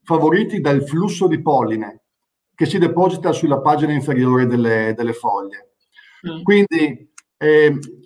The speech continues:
Speaker 1: più manteniamo un flusso pollinico all'interno dei vigneti e più possiamo attenderci dei risultati positivi sulla colonizzazione dei fitoseidi. Stiamo pubblicando proprio in questi giorni un lavoro in,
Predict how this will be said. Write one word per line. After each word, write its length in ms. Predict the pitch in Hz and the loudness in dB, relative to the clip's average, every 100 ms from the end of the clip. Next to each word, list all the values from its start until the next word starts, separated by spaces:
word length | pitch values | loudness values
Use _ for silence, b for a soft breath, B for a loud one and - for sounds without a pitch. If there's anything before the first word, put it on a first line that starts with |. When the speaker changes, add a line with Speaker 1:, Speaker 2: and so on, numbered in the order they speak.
| - | -16
Speaker 1:
più 180 | - 233 | -2 2
manteniamo 1160 | 233 220 208 196 175 160 131 113 110 107 107 - | 2 2 0 0 2 2 0 -2 -4 -6 -10 -16
un 160 | 277 135 | -10 -10
flusso 640 | - 180 208 - 170 151 | -6 -4 -4 -2 -2 0
pollinico 680 | - 160 160 175 147 120 131 | 2 4 4 2 2 0 -2
all'interno 580 | 120 123 127 160 156 135 | -2 -2 -2 -2 -2 -2
dei 180 | 135 135 | 0 0
vigneti 840 | 135 147 135 131 135 160 170 _ _ _ - | 0 0 -2 -2 -2 -2 -6 _ _ _ -6
e 140 | 170 165 | -4 -2
più 500 | 190 240 254 - - | 0 2 2 -2 -6
possiamo 500 | 156 - 185 175 - | -8 -4 -2 -2 -2
attenderci 920 | 190 - - 170 131 117 110 - 123 | -4 -4 0 2 2 -2 -4 -4 -4
dei 120 | 120 | -2
risultati 840 | 135 143 143 175 175 170 147 139 - | -2 -2 0 -2 0 0 0 -2 0
positivi 680 | 170 147 143 151 147 147 | 2 2 0 0 2 2
sulla 280 | 151 165 151 | 0 -2 -4
colonizzazione 640 | 143 151 151 135 127 147 139 | -2 -2 -2 -2 -2 -2 0
dei 140 | 135 | 0
fitoseidi. 680 | 135 123 117 113 107 104 101 _ _ _ _ _ | 0 -2 -2 -2 -2 -2 -6 _ _ _ _ _
Stiamo 320 | - 196 190 | -6 0 2
pubblicando 680 | - 196 190 - 202 147 120 | 2 0 0 2 4 4 0
proprio 300 | 165 170 165 | 0 0 0
in 60 | 135 | 0
questi 220 | 147 156 | 0 0
giorni 500 | 131 175 160 123 113 | 2 4 4 2 0
un 180 | 113 117 | -2 0
lavoro 340 | 131 151 170 | 0 2 2
in, 240 | 139 120 | 2 0